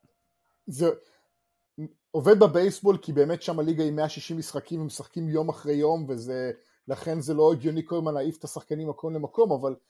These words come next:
כשאתה, אה, עושה מיני סדרה בתוך העונה, זה מוסיף קצת, אה, אה, עניין, זה גורם לקבוצה לראות את, איזה adjustments עושים, ויכול לבחון את הקבוצות בסיטואציה ש-,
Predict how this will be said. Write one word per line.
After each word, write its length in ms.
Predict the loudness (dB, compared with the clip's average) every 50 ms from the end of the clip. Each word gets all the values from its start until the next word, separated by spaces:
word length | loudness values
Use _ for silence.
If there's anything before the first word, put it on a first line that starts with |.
| _ _ _ _
כשאתה, 200 | -20 -14 -8 -8 -6 -6 -4 -6 -6 -6 -6 -6 -6 -6 -6 -8 -10 _ _ _ _ _ -16
אה, 420 | -14 -14 -14 -14 -14 -14 -12 -12 -12 -12
עושה 260 | -12 -4 2 2 4
מיני 300 | 4 2 0 0 -2 -2
סדרה 400 | -4 -4 -4 -6 -2 0 2 2
בתוך 380 | 2 0 -2 -4 -4 -4 -2 0
העונה, 380 | 0 0 0 0 -2 -2 -2 -2
זה 120 | -4 -6
מוסיף 380 | -8 -8 -10 -8 -10 -10 -10 -10
קצת, 380 | _ -4 -4 -4 -4 -4 -6
אה, 260 | -4 -4 -4 -4 -6 -6 -8 _ _ _ _ _ _ -12 -8
אה, 160 | -6 -4 -4 -4
עניין, 400 | -4 -4 -2 0 2 2 2 0
זה 100 | -2 -6
גורם 240 | -6 -6 -6 -6 -4
לקבוצה 340 | -6 -6 -6 -6 -4 -4 -2
לראות 280 | 0 0 -2 -2 -2 -6
את, 140 | -8 -8
איזה 280 | -8 -6 -4 -2 0 -2
adjustments 600 | -2 0 0 -2 -2 -2 -4 -8 -8 -8 -8 -10
עושים, 520 | -12 -10 -6 -2 0 0 0 0 -2 -6 -4 -4 -4 -4 -6 _ _ _ _ _ _ -8
ויכול 260 | -8 -6 -4 -4 -4
לבחון 440 | -4 -4 -6 -6 -6 -4 -4 -4 -6
את 140 | -6 -2 0
הקבוצות 1160 | 0 2 2 4 4 4 4 4 4 4 2 0 0 -4 _ -14 -14 -14 -10 -6 -6 -6 -6 -4
בסיטואציה 640 | -6 -6 -6 -6 -12 -10 -8 -6 -6 -6 -6 -8 -10
ש-, 140 | -8 -6